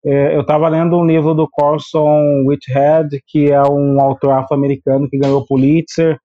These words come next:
e que ele escreveu o Reformatório Níquel. Eu acabei de ler essa semana esse livro, é muito emocionante. E agora eu tô pra começar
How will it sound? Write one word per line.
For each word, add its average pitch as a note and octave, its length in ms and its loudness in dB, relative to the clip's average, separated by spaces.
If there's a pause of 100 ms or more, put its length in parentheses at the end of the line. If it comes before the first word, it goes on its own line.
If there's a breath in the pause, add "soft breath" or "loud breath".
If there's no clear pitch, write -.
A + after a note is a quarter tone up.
(340)
e C3+ 160 0
que D3 140 -4
ele C#3+ 100 2
escreveu C#3+ 420 0
o C#3+ 320 0
Reformatório C#3+ 600 0
Níquel. E3 480 0
Eu D#3 140 0
acabei C#3 420 0
de C#3+ 100 -2
ler C#3 220 0
essa C#3 160 -8
semana D#3 580 -2
esse - 180 -8
livro, C#3+ 300 0
é - 20 0
muito D3 200 -2
emocionante. D3+ 760 -4 (500)
E C#3+ 120 0
agora D3+ 500 2
eu D#3 140 0
tô D#3+ 100 -4
pra D#3+ 140 -4
começar D#3+ 580 -2